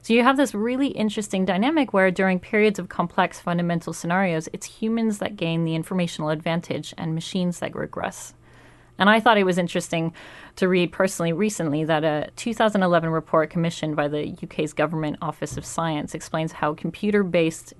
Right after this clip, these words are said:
trading environments may actually reduce the diversity of trading algos, making them more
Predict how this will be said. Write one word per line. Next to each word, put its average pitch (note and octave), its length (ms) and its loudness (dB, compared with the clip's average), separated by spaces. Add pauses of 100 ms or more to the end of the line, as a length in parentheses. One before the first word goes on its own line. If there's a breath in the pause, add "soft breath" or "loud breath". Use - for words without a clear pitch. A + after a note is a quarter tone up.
trading F3 580 -2
environments D3+ 580 0
may E3+ 120 0
actually G3+ 300 -4
reduce F#3 420 -4
the E3+ 120 -4
diversity D3+ 560 -2
of C#3 80 -6
trading D3 300 -4
algos, D3 420 -2
making D#3 320 -6
them D3+ 120 -4
more E3+ 420 0